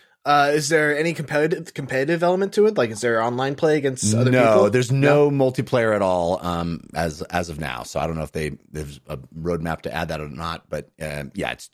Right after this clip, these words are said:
Speaker 2: purely single player roguelite, like, adventures. There, but there's tons of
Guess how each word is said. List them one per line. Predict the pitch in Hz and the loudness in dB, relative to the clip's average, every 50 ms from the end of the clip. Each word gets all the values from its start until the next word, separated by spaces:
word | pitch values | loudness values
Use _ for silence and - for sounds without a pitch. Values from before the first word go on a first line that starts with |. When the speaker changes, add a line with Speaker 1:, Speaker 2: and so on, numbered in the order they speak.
| _ - | _ -14
Speaker 2:
purely | - - 160 165 160 156 | -6 -4 -2 -2 0 -2
single | 147 - - 151 143 135 127 | -4 -4 -4 -4 -4 -4 -4
player | 131 - 143 131 123 123 120 117 117 | -4 -4 -2 -2 0 0 -2 -2 -2
roguelite, | 110 101 113 113 113 110 107 107 107 104 104 95 | -2 -2 0 0 -2 -2 0 0 0 0 0 -2
like, | 92 92 90 85 - - - | -2 -4 -4 -4 -6 -10 -10
adventures. | 101 92 92 104 98 - 113 95 | -8 -6 -4 -4 -4 -4 -4 -4
There, | 117 135 | -4 -2
but | 120 120 160 | -2 -2 -2
there's | 143 165 143 - | -2 -2 -4 -4
tons | - - - 180 202 202 156 151 | -6 -4 -4 -2 -2 -2 -2 -2
of | 131 113 - | -4 -6 -8